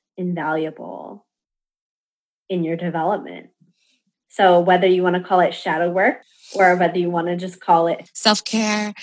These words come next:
Speaker 1: Self-, yeah,
Speaker 2: <laughs>
Speaker 1: self-care.
Speaker 2: Uh.
Speaker 1: You can rewire your brain. Your brain is an organic supercomputer. I've said it so many times
Speaker 2: Mm-hmm.
Speaker 1: in my
Speaker 2: Mm.
Speaker 1: podcast. And it's 'cause, like, you really affect what you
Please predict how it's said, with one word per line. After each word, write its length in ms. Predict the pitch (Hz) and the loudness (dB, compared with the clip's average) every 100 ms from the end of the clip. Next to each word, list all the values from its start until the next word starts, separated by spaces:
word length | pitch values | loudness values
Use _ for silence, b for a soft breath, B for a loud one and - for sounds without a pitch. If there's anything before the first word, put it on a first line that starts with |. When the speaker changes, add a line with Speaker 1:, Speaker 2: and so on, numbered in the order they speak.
| B B B | B B B
Speaker 1:
Self-, 400 | 494 508 320 294 | 8 8 6 6
yeah, 260 | 381 226 226 | 6 6 4
Speaker 2:
<laughs> 40 | |
Speaker 1:
self-care. 760 | 320 302 - 214 143 110 80 - B B B 359 381 320 - | 4 4 2 -4 -2 -4 -6 -12 B B B -6 -6 -8 -6
Speaker 2:
Uh. 420 | 330 320 302 294 277 _ _ _ _ _ _ _ _ _ B B B | -2 0 0 -4 -8 _ _ _ _ _ _ _ _ _ B B B
Speaker 1:
You 180 | 262 285 | 6 6
can 200 | 381 277 | 6 8
rewire 520 | 339 285 269 294 311 | 6 8 8 6 6
your 100 | 285 | 4
brain. 260 | 247 285 262 | 6 4 4
Your 120 | 190 | 0
brain 420 | 196 202 208 240 | -4 -6 -4 -2
is 140 | 240 240 | -2 -4
an 60 | |
organic 420 | 220 214 208 208 - | -6 -6 -6 -8 -8
supercomputer. 560 | 240 226 220 196 180 147 | -8 -8 -10 -10 -8 -8
I've 140 | 170 | -8
said 160 | 196 190 | -10 -12
it 100 | - | -12
so 260 | - 208 | -8 -6
many 260 | 208 202 196 | -6 -8 -8
times 500 | 196 285 233 214 185 | -6 -4 -2 -4 -4
Speaker 2:
Mm-hmm. 460 | 202 202 208 220 240 - | -6 -4 -2 -4 -6 -8
Speaker 1:
in 60 | 202 | -10
my 120 | 202 | -6
Speaker 2:
Mm. 40 | |
Speaker 1:
podcast. 520 | 196 220 226 202 190 - _ | 0 2 2 2 0 -6 _
And 140 | 190 180 | -10 -8
it's 240 | 196 _ - | -10 _ -14
'cause, 260 | 208 196 - | -12 -12 -10
like, 220 | 170 175 190 | -8 -8 -10
you 180 | 202 190 | -12 -8
really 500 | 208 254 240 214 - | -4 -2 -2 -2 -6
affect 480 | 196 - 170 185 _ 190 | -12 -10 -8 -8 _ -10
what 140 | - | -6
you 120 | 185 | -8